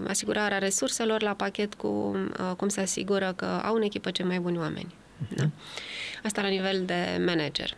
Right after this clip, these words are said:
Speaker 1: Uh, și la un, um, al treilea nivel, la nivel de organizație, cea mai mare provocare pe care au văzut a fost în zona colaborării dintre echipe. Spuneai mai devreme și tu de pandemie.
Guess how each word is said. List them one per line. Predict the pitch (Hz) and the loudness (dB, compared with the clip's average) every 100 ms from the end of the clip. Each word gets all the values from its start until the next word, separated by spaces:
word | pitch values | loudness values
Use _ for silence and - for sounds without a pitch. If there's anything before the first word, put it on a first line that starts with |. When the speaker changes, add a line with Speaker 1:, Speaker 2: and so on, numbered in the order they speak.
| - | -4
Speaker 1:
Uh, | 87 90 90 - 62 - | -2 -2 -2 -2 -2 0
și | - - 226 240 | 2 2 2 0
la | 226 208 | 2 2
un, | 202 196 190 | 2 2 2
um, | 190 185 180 180 180 180 - | 2 2 0 2 2 0 2
al | 180 | 2
treilea | 175 208 202 | 4 4 4
nivel, | 180 165 175 220 | 4 2 2 2
la | 196 | 4
nivel | 180 175 180 | 2 2 2
de | |
organizație, | 180 175 165 170 196 262 233 | 2 2 0 0 0 0 0
cea | 226 | 0
mai | 262 240 | 2 4
mare | 214 214 | 4 2
provocare | 202 185 175 185 185 | 0 0 0 -2 -2
pe | 180 | -4
care | - 175 | -2 -2
au | |
văzut | 175 175 202 233 | -2 -2 -2 -2
a | 220 | -2
fost | 214 208 | -4 0
în | 208 | 0
zona | 208 208 208 | 2 2 0
colaborării | - 214 196 185 190 202 190 | 0 2 2 2 2 2 2
dintre | 180 180 175 | 2 2 0
echipe. | 165 - - - - - - - - | -2 -4 -6 -8 -10 -12 -10 -10 -10
Spuneai | - - 208 214 | -8 2 4 6
mai | 208 | 4
devreme | 190 185 196 190 | 2 4 4 4
și | 180 | 2
tu | 175 190 | 0 0
de | 180 | 0
pandemie. | 175 175 170 165 175 214 247 | 2 2 2 2 2 2 0